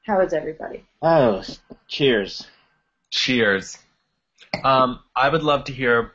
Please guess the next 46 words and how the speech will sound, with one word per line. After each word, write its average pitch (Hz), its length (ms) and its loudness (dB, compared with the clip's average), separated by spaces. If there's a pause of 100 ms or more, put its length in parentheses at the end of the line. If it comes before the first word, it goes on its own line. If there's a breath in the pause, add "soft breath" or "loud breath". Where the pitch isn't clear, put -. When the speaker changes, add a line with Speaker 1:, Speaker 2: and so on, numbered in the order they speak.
(120)
Speaker 3:
first 120 380 2
from 98 420 -2
Colin 98 400 -6
about, 92 320 -8 (240)
uh, 104 260 -2
you 117 80 -8
were 123 60 -4
just 117 220 -10
in 110 160 -10
fucking 107 260 -6
Trinidad. 90 760 -6 (340 soft breath)
Speaker 2:
Uh, 143 400 6
it 151 60 -2
was 147 160 -2
awesome. 147 420 -2
I'm 127 180 -4
still 135 220 -6
kind 127 160 -6
of 107 160 -12
there. 117 320 0
I'm 123 100 -4
still 123 200 -6
wearing 117 260 -4
my, 107 300 -4
my, 107 440 -8
uh, 101 280 -6 (260)
my 110 140 -8
hat. 113 480 -6 (500)
Speaker 3:
Does 143 140 -6
everybody 123 360 2
Speaker 2:
Uh, 98 100 -8
Speaker 3:
in - 120 -18
Trinidad 120 380 -4
wear 101 180 -2
that? 110 220 -4
Is - 80 -14
that 95 180 -6
like, 92 220 -8
uh, 95 160 -4
is 95 80 -10
that 104 120 -4
like 98 220 -6
your, 92 440 -6
your 98 120 -6
country 98 380 -10
garb? 92 480 -4